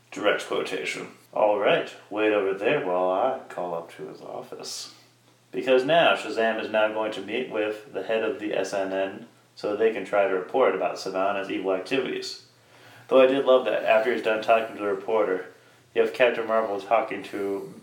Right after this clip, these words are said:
technically, Billy Batson. "Did you like that, Billy?" "Yes, I did."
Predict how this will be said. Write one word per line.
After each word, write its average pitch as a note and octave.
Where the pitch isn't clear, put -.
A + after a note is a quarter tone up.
technically, G#2
Billy G2
Batson. G2
"Did A#2+
you D3+
like E3+
that, -
Billy?" -
"Yes, -
I E2+
did." F2+